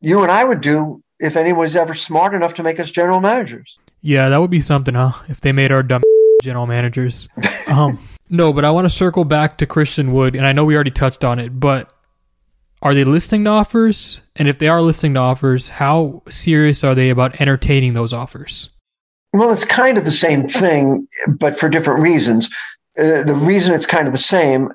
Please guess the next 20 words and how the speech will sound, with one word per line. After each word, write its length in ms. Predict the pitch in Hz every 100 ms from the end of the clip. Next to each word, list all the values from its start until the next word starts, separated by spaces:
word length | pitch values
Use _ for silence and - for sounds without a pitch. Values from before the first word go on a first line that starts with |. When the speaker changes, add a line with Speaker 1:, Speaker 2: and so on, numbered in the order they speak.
| -
Speaker 1:
and 140 | 139
what 100 | 143
I 80 | 143
meant 220 | 165 160
by 120 | 143
that 200 | 135 131
is 180 | 131 - - - _
they 80 | -
don't 140 | 156 127
have 320 | 175 160 -
to 80 | 135
do 140 | 127
it 140 | 123 -
this 240 | 131 -
year. 340 | 175 147 85 117
He's 140 | 127
under 160 | 127 127
contract 460 | 147 135 139 127
again. 340 | 127 160 135 - - - - _ _ _ - 156
But 320 | - 147 -